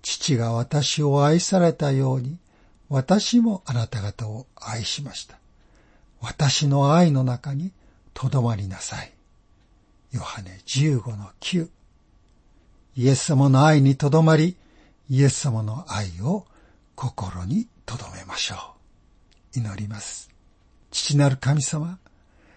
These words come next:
私たちのために御子イエス様をお与えくださったあなたの愛を感謝します。イエス様は十字架の苦しみを耐えることによって、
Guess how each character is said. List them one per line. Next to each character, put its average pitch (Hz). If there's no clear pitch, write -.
私 165
た 175
ち 170
の 165
た 170
め 165
に 160
御 185
子 170
イ 160
エ 190
ス 185
様 143
を 139
お 139
与 151
え 156
く 151
だ 160
さ 165
っ -
た 180
あ 98
な 101
た 120
の 107
愛 107
を 117
感 117
謝 -
し -
ま -
す。 -
イ 139
エ 151
ス -
様 147
は 151
十 160
字 170
架 180
の 175
苦 175
し 196
み 170
を 180
耐 -
え 262
る 247
こ 135
と 127
に 113
よ 127
っ 135
て、 -